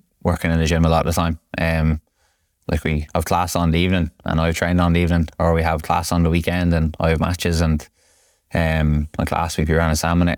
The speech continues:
a s-, seminar in the gym and I couldn't be there because I had a meeting with Louth or something, do you know, that sort of way. So, um, a lot of the time it's balancing the two and,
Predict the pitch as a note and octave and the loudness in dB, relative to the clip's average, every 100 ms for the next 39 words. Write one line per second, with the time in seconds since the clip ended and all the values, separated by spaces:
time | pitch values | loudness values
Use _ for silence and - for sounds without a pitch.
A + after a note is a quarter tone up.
0 | - F#2+ - - - - F2+ F#2 F2+ F2+ | -4 -4 -4 -10 -8 -4 -2 0 0 0
1 | F2 E2 D#2+ D#2+ F#2 F#2 D#2+ E2 - D#2 | 0 2 2 0 0 2 2 0 0 0
2 | E2+ F2 E2+ E2 D#2+ D#2+ D#2 - - - | 0 0 0 0 0 0 0 -4 -8 -10
3 | - D#2+ D#2 - _ _ _ E2 E2 E2 | -4 -2 -2 -6 _ _ _ 0 2 2
4 | D#2+ D#2+ F2 F#2 F2 E2 D#2+ D#2+ E2+ F2 | 2 2 2 0 -2 -2 0 2 2 2
5 | E2+ F2+ F2 E2 F2 D#2+ - _ _ _ | 0 0 0 0 -2 -4 -6 _ _ _
6 | _ _ _ - F2+ F#2 F#2+ F2+ F#2 G2 | _ _ _ -4 0 2 2 2 0 0
7 | F#2+ F2+ - - F#2 F#2+ F2+ F#2+ F2+ - | 0 -2 -6 -4 -2 0 0 0 0 0
8 | G2+ G2+ F#2 F2 | 0 0 0 0